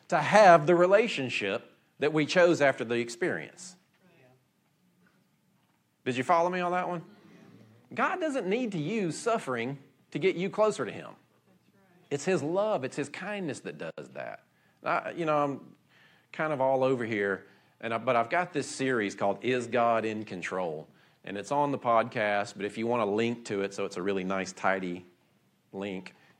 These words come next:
email us, info at forwardchurch dot net. I'll send you the link, or somebody will, and, you know, just go through where I really get down and drill down on suffering and persecution and tempting and testing and all of that, and trials and all of that stuff. But,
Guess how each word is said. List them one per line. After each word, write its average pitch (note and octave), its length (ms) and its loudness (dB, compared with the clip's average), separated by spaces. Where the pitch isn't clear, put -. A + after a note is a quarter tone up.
email G#2+ 460 -2
us, - 360 -8
info G2 360 -4
at F2+ 60 -8
forwardchurch F#2 580 -6
dot F2 200 -4
net. F#2 220 -6
I'll F#2+ 120 -6
send G2 240 -10
you F2 60 -10
the E2+ 100 -10
link, F2+ 320 -8
or D2+ 140 -8
somebody F2 320 -8
will, E2+ 300 -8
and, D#2 120 -12
you D3 120 -10
know, B2+ 100 -2
just A2+ 160 -8
go D3 140 0
through D3 260 -2
where A#2 140 2
I A2 60 2
really A#2 420 2
get A2+ 200 -2
down A2 220 -4
and F#2+ 80 -4
drill G2+ 220 0
down G2 260 0
on E2 180 -4
suffering F2+ 460 -4
and D#2 100 -12
persecution F#2 640 -6
and D#2+ 140 -12
tempting E2 440 -10
and D2 100 -14
testing E2 500 -6
and D2 140 -12
all E2+ 240 -8
of D2+ 60 -14
that, D#2+ 160 -10
and D2+ 260 -16
trials D#2+ 460 -2
and D#2+ 80 -14
all D2+ 160 -10
of C2+ 60 -14
that - 120 -16
stuff. - 240 -20
But, A#2 300 0